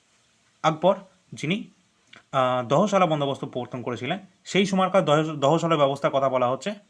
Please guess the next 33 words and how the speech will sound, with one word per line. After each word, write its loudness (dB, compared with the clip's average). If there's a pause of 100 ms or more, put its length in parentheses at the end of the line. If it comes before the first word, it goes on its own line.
(400)
সে, -4
ঠিক -2
আছে, -2
মুঘল 0
যুগের। -4 (500)
আচ্ছা, -6 (440)
এখান -2
থেকে -4 (440)
শেরশাহ 2
যদি -2
তোমরা -2
দেখো, -6
শেরশাহ -2
কিন্তু -4
বহু -6 (300)
জনকল্যাণমূলক 0
কাজ -2
করেছিল, -4
তার -2
মধ্যে -6
একটা -4
হচ্ছে -10 (340)
অত্যন্ত -6
গুরুত্বপূর্ণ, -4
যেটা -2 (440)
জিটি -4
রোড, -10 (320)
জিটি -6
রোড -2
বা -4
গ্র্যান্ড -4
ট্রাঙ্ক -4
রোড 0